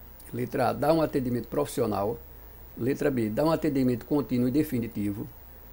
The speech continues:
Letra C, diagnosticar corretamente. Letra D, prestar o atendimento inicial e temporário. Vejam a questão, analise as alternativas. E a alternativa correta é a letra,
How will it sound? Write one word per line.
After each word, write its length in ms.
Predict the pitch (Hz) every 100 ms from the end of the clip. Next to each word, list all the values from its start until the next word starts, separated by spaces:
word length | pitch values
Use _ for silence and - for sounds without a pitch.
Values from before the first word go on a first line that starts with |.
| - -
Letra 400 | 127 156 165 156
C, 260 | - 113
diagnosticar 680 | 113 151 160 156 - - 120
corretamente. 840 | - 131 135 - 117 107 110 - 131 - - - - -
Letra 280 | 147 160 160
D, 160 | 127
prestar 440 | 120 156 - 165 165
o 140 | 160
atendimento 540 | 151 165 143 123 127 147
inicial 580 | 151 151 127 117 127 -
e 80 | 135
temporário. 640 | - 147 160 139 92 76 - - - - - - - - - - - - - - - 254
Vejam 420 | 147 113 110 113
a 60 |
questão, 540 | 107 110 - 107 107 139 -
analise 560 | 139 135 120 107 101
as 140 | 120 117
alternativas. 880 | 107 98 107 107 107 110 120 - - - - - - - - - - - - - - - 320
E 100 | 143
a 40 |
alternativa 540 | 147 151 131 127 123 120
correta 460 | 127 107 107 101
é 40 | 120
a 40 |
letra, 400 | 107 104 110 117